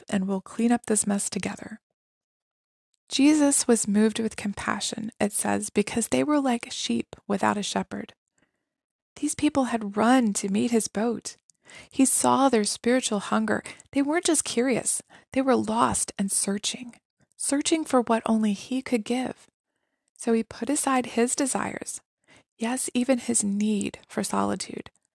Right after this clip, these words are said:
and did his Father's will. He taught the people, feeding them spiritually.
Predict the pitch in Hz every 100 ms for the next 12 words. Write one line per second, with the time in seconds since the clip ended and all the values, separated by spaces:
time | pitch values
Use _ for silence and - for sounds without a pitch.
0 | _ _ - - 196 208 220 226 247 -
1 | - 190 202 202 - - 214 - _ _
2 | _ _ - - - 254 - - 233 -
3 | - - 214 - - - _ - - _
4 | - 254 254 277 262 240 226 - 202 214
5 | 208 - -